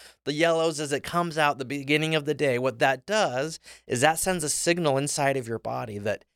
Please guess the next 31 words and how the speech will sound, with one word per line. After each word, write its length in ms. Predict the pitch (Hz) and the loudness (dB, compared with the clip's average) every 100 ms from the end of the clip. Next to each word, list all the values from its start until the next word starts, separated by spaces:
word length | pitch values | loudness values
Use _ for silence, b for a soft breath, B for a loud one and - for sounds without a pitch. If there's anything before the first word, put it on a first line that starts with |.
| _ | _
sixteen 800 | - - - 202 - - 190 180 | -6 0 2 2 2 0 0 0
hours 420 | - 135 156 170 - | 0 0 2 2 0
from 220 | 135 123 | -2 -2
now, 300 | 117 110 110 - | 0 2 0 0
I'm 180 | 127 | -4
going 300 | 151 151 151 | 0 0 0
to 80 | 139 | -6
need 240 | 123 127 113 | -10 -10 -10
to 80 | |
go 180 | 110 120 | -4 -4
to 140 | 113 - | -4 -8
sleep. 400 | - 98 - - - _ _ _ _ _ | -8 -8 -14 -20 -20 _ _ _ _ _
So 160 | - 107 | -8 -4
what 380 | 107 120 175 190 | -2 2 2 2
you 140 | 214 | -4
do 260 | 202 208 202 | 0 2 2
in 160 | 185 | 2
the 80 | 156 | 0
morning 760 | 139 143 185 202 127 104 127 180 - _ _ _ _ _ | -2 0 2 2 0 -6 -8 -10 -14 _ _ _ _ _
will 200 | 131 127 | 0 2
set 480 | 120 - - 175 - | 2 0 4 4 4
your 180 | 151 151 | 0 -2
body 440 | 120 131 156 165 | 0 0 2 2
up 240 | 139 127 - | 0 -4 -4
biologically 1120 | 127 143 139 131 147 160 135 - 120 104 110 _ _ - | 0 2 2 2 2 2 -2 -10 -10 -10 -12 _ _ -12
to 200 | - 120 | -6 -4
sleep 540 | - - 165 131 - - | -2 -2 0 -2 -6 -8
in 140 | 123 | -4
sixteen 640 | - - 143 - 139 123 113 | -2 0 0 -2 -6 -8 -6
hours, 520 | 104 92 80 - - _ _ - | -8 -10 -16 -20 -20 _ _ -16
okay? 280 | - 117 | -8 -6